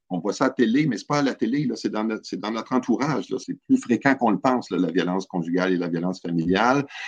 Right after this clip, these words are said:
euh, c'est assez répandu, donc d'être capable de se, de dire, « Ben, j'ai un malaise,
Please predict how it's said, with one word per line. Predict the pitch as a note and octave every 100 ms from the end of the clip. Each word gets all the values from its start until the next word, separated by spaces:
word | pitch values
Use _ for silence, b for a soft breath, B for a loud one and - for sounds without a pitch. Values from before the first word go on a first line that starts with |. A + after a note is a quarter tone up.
| B -
euh, | E2+
c'est | - -
assez | - A#2
répandu, | A2 G2 F#2 C3
donc | A#2
d'être | G#2+ G#2
capable | - G2 C3
de | A#2
se, | F#2+ - G2 E2 _ _
de | E2+
dire, « | E2 A2 A#2+
Ben, | E2 E2+ D#2+
j'ai | D#2 F2+
un | G2
malaise, | G2 G2+ C3 E3+ E3+